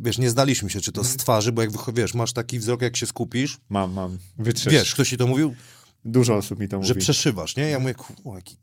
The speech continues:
Speaker 1: ziomek, nie? Skupiony jest", i tak dalej, ale to było, to było bardzo fajnie, niewiele osób to ma.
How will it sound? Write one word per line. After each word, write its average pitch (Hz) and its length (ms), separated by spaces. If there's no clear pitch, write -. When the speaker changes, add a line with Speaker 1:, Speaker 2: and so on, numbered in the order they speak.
Speaker 1:
ziomek, 110 360
nie? 123 100
Skupiony 104 480
jest", 98 100
i - 20
tak 98 120
dalej, 127 260
ale 160 160
to 156 120
było, 151 280
to 127 100
było 135 160
bardzo 135 240
fajnie, 151 260
niewiele 151 320
osób 131 260
to 107 120
ma. 80 200